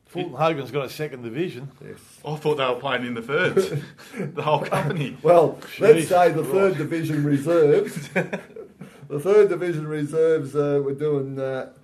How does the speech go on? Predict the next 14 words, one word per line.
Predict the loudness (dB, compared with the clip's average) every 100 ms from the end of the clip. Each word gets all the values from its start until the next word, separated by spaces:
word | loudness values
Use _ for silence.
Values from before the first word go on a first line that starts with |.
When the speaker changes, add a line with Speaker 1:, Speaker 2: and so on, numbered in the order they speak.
| _ _ _
Speaker 2:
some, | -6 -6 -4 -4
uh, | -4 -6 -8 -20 _ _ _
work, | 0 6 4 4 0
uh, | 2 2 -2 -6 _ _ _ _ _ _ _ _ -18
without | -18 -10 -8 -8 -12 _
the | -10 -10 -12
construction | -16 -18 -10 -10 -10 -16 -12
E | -12
B | -10 -10
A. | -10 -14 _ _ _
Anyway, | -2 0 2 0 -2 -6 _
there | -6
you | -6 -6
go. | -6 -4 -4